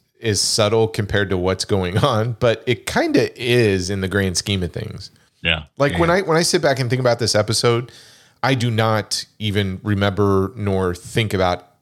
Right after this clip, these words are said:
Speaker 1: anything of Faye. Um, outside of that one sequence where somebody has a gun to her head and it's that whole, like, "Drop your gun," et cetera. And he's just like, bam, he shoots the guy. Like, there's no hesitation. He's not playing
Speaker 2: Yeah.
Speaker 1: this game. I love that.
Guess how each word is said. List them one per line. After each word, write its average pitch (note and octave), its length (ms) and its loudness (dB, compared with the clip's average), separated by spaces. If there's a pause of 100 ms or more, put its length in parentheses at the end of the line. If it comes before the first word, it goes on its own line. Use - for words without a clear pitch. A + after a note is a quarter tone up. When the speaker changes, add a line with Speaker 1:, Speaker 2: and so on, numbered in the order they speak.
(140)
Speaker 1:
anything G2+ 920 -4
of D#2+ 80 -8
Faye. F2+ 680 0 (840)
Um, F#2+ 440 0
outside D3+ 420 2
of B2+ 80 2
that A#2 200 2
one A#2 180 0
sequence G2 680 -2
where F2+ 400 2
somebody G#2 400 0
has F#2 180 0
a F2+ 40 -8
gun F#2 220 -2
to - 100 -2
her F2+ 120 0
head F2 440 0 (500)
and A2 120 -2
it's G2+ 160 -4
that G2+ 200 0
whole, G2 340 2
like, F2+ 220 0
"Drop G2 260 0
your F2+ 80 -2
gun," F2 200 -4
et E2 100 -8
cetera. G2 320 2
And F2+ 100 -4
he's B2+ 220 -2
just - 200 -2
like, F2 240 0 (440)
bam, A2+ 260 2
he E2+ 80 -6
shoots A#2+ 240 -2
the - 80 -8
guy. E2 240 -4
Like, A2+ 220 2
there's C3+ 160 0
no C#3+ 140 2
hesitation. G#2 600 0
He's G#2+ 200 -4
not A#2 220 -2
playing A2 360 -2
Speaker 2:
Yeah. F2+ 60 2
Speaker 1:
this F2 120 -2
game. F#2+ 320 -2
I A#2+ 100 -2
love G#2+ 500 0
that. D#2+ 380 -6